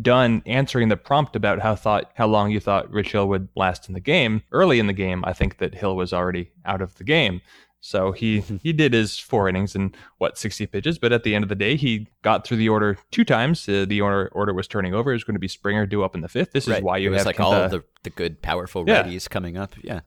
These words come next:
Speaker 1: Exactly. This is why you have Maeda in the bullpen in the first place, is you wanna, you wanna give Maeda about two innings, and Hill knew full well that he was not going to be pushed. There's an off day tomorrow, which is today, so it, you don't have to worry too much about overtaxing your bullpen. And it's just a second guessing that I don't understand,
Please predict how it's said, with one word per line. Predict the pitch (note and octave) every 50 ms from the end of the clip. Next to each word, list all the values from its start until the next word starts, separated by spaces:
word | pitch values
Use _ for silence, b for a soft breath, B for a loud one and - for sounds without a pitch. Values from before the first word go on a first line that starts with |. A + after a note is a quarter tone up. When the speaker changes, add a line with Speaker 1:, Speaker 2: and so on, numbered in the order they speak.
| - F#3
Speaker 1:
Exactly. | F#3+ A#3+ G#3+ - G2+ F#2
This | A#2 D3 -
is | D#3+ A#2
why | A#2 B2 C#3+
you | D3+ C3
have | A#2 B2 A#2+ G#2+
Maeda | A2 G#2 G2+ G2 G2+ G#2 G2+ G2 G2 -
in | - G#2+ G2
the | F#2
bullpen | F2 G2 F#2+ F#2 - G2+ F#2+
in | F#2+ F2+
the | E2+
first | - - D#3+ E3+ - -
place, | F#3 G3 G#3 -
is | A2 F#2+
you | G2+ G2+ F#2+
wanna, | G2+ G2+ G2 G2 F#2 F#2 F2+ - _
you | G2
wanna | G2+ G#2 G#2
give | G#2 F#2+ F2
Maeda | G2 F#2+ F#2+ G2 G2 G2
about | G2+ G2 F#2+ F#2 - - _ _
two | - - G#2 F2+ F#2+
innings, | G#2+ C3+ E3 E3+ D3+ C3
and | G2+ F2+ G2 F#2
Hill | - - C#3 C#3 C3+ C3+ C3 A#2+ G2+ G2+
knew | A2+ A#2 A#2 A#2+ A#2+ A2
full | - - A#2+ G2+ F#2
well | G2+ A#2+ F3 A3 G#3
that | E3 D3 A2 C3
he | B2+ A#2+
was | A2+ G#2+ G#2 - - -
not | G#2 F2+ F#2 A2 - G2
going | - G2 G2 F#2+
to | F#2
be | - F#2
pushed. | - - - - F3 - - -
There's | - G#2 F#2
an | F2+ F2
off | F2+ G2+ G2+ - -
day | - F#2 G2 G2 G2 F#2 - _
tomorrow, | - - G#2+ B2 D#3+ F#3+ F#3+ F#3
which | F3 C#3 G#2+ - -
is | G2+ F#2 -
today, | - - - G2+ G2 G#2+ B2 C#3 D3+
so | - - A#2 G2 G2
it, | G2 F#2 -
you | - G#2 G#2
don't | A2+ A2 A2+
have | G#2+ -
to | - G2+
worry | G2 G#2 G#2
too | F#2+ - G2
much | G2+ G2 -
about | G2+ G2 F#2 F#2+
overtaxing | F#2+ F2+ G2+ - - G#2 G2+ - - A2+ G#2
your | G2+ F#2
bullpen. | - G2+ A#2 - C#3
And | A#2+ A2 G#2 - - - -
it's | A#2+ B2+ -
just | - A3+ - -
a | E3+
second | - - F#3+ F3+ - D#3+
guessing | C3 C3+ C3+ - - C#3+ B2
that | A2+ A2 G#2+
I | G2+
don't | G#2 A2 A#2+ A#2+ A#2
understand, | A#2 A#2 A2+ G2 - - - G#2+ A2+ A#2+ C3 B2+